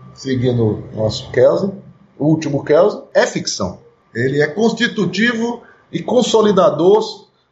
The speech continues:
da ficção coletiva que é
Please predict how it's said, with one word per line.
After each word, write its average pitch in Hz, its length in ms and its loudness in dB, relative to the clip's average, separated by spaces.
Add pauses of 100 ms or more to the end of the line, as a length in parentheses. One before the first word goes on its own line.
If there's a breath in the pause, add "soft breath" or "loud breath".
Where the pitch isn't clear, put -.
(120)
da 165 120 4
ficção 220 680 -4
coletiva 208 840 -2 (200)
que 170 240 0
é 165 440 2